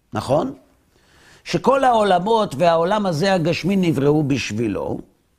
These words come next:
וחייבו את האדם להאמין שבשבילו נברא העולם, אבל זה קשה להבין. שבשביל אדם קטן כזה יבראו את כל העולמות? וגם על זה עוד לא ענינו.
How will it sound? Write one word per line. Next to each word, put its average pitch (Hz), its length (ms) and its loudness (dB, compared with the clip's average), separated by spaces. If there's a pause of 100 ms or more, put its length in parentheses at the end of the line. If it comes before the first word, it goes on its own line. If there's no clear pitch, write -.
(560)
וחייבו 208 520 2
את 247 200 4
האדם 214 420 2
להאמין 202 580 0
שבשבילו 160 640 0
נברא 139 360 0
העולם, 120 640 0 (140)
אבל 143 200 2
זה 151 160 -4
קשה - 300 -2
להבין. 175 400 -2 (1000)
שבשביל 127 500 -2
אדם 175 320 0
קטן 170 520 0
כזה 143 300 0
יבראו 147 560 2
את - 100 -4
כל 135 240 0
העולמות? 117 640 -2 (760)
וגם 160 340 -2
על 156 120 0
זה 165 320 -2 (380)
עוד 123 260 -4
לא 110 260 -2 (420)
ענינו. 87 360 -10